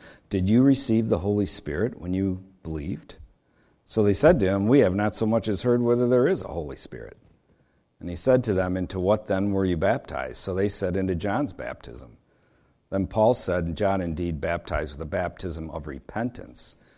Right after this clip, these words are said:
saying to the people that they should believe on him who would come after him, that is, on Christ Jesus.'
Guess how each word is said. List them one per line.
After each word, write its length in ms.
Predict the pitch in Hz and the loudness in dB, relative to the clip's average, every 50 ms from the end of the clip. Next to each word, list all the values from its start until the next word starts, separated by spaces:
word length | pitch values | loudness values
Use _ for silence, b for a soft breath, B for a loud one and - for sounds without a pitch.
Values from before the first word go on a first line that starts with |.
| b b | b b
saying 360 | b - - 110 107 107 98 | b -8 -4 -2 -2 -2 -2
to 40 | 90 | -2
the 80 | 87 82 | -4 -6
people 360 | - - 101 95 - - 92 | -6 -6 -6 -6 -4 -4 -4
that 240 | 87 85 80 78 - | -2 -2 -4 -6 -4
they 160 | - 87 90 | -4 -4 -4
should 300 | 90 - - 90 73 67 | -4 -4 -8 -8 -8 -8
believe 400 | - 78 82 87 101 110 127 117 | -10 -8 -6 -2 -2 -2 -2 -2
on 160 | 98 78 78 73 | -4 -6 -6 -8
him 340 | 76 82 76 76 78 78 B B B B B B B | -10 -10 -10 -10 -12 -12 B B B B B B B
who 140 | - 101 90 | -6 -4 -4
would 160 | 85 82 - | -4 -4 -6
come 180 | - 90 82 | -8 -8 -6
after 380 | 85 95 117 120 - - 87 78 | -4 -4 -4 -4 -6 -6 -8 -8
him, 180 | 71 67 71 69 | -8 -8 -8 -4
that 240 | 85 92 92 90 | -2 -2 0 0
is, 260 | 82 80 80 78 78 - - | 0 -2 -4 -6 -10 -12 -12
on 220 | 90 85 80 80 | -12 -12 -12 -12
Christ 440 | 80 - - 80 78 73 69 - - | -12 -12 -10 -10 -10 -10 -10 -12 -10
Jesus.' 560 | - 101 110 107 - - - - - - - | -6 -6 -4 -4 -6 -10 -12 -14 -14 -16 -16